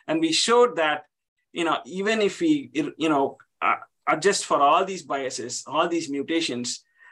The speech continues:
and a selective ret inhibitor in the frontline setting was superior, or in fact, you can say non-inferior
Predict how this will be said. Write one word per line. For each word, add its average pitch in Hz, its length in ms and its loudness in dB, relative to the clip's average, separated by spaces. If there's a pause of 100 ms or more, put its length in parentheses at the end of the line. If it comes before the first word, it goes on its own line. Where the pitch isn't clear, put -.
(100)
and 147 120 0
a 143 40 0
selective 190 460 2
ret 165 180 0
inhibitor 147 420 -6
in 127 100 -6
the 127 80 -8
frontline 190 500 -2
setting 135 480 -2 (540)
was 139 500 2
superior, 175 800 -2 (480)
or 156 180 2
in 165 120 0
fact, 185 260 0
you 180 60 -2
can 170 180 -4
say 190 200 2
non-inferior 175 960 -2